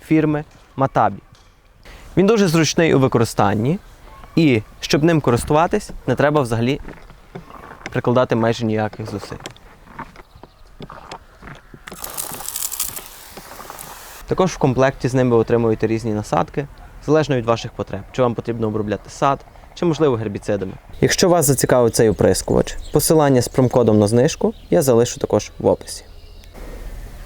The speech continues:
Якщо вам сподобалось це відео, ставте вподобайки, поширюйте його серед друзів, підписуйтесь на канал, а також на сторінку каналу у Фейсбуці.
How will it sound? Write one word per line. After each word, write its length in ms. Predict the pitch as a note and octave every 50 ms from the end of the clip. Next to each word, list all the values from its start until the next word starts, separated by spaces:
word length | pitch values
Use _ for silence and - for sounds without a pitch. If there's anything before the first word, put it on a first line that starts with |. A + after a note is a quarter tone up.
| - - - - - - - - - - - - - - - - - - - - - - - -
Якщо 240 | D#3 D3+ - - G#3+
вам 160 | A3+ A3+ G#3+
сподобалось 460 | - - G3 F#3 F#3+ E3 E3 D#3 C3
це 120 | - E3 D3
відео, 240 | C#3+ C3+ C3 B2
ставте 260 | A#2+ - C#3 B2 - A#2+
вподобайки, 600 | - - C3+ C#3 D3+ D#3 D3+ C#3 - B2 C3 C3 - - - - - -
поширюйте 420 | G3 G3 - G#3+ F3+ E3+ C#3+ -
його 120 | B2+ A#2 A2
серед 240 | - - A2+ A#2 A#2
друзів, 380 | C3+ C#3 C3 A#2 A#2+ A2 A2+ - - - -
підписуйтесь 560 | F#3+ F#3+ A3+ G#3+ F#3 - D#3+ C3 C3 - -
на 100 | B2 A2
канал, 360 | - B2 C#3 C#3+ C#3+ C#3+ C#3+ - _ -
а 80 | - D3+
також 320 | - G3 F#3 - E3 -
на 80 | D3+ C3
сторінку 360 | - - C3 C3 C#3 B2+ A#2+
каналу 380 | - A2 A2 A2 A2 A2+ A2+ - _ -
у 80 | -
Фейсбуці. 480 | - - B2 G2+ A2 - - - -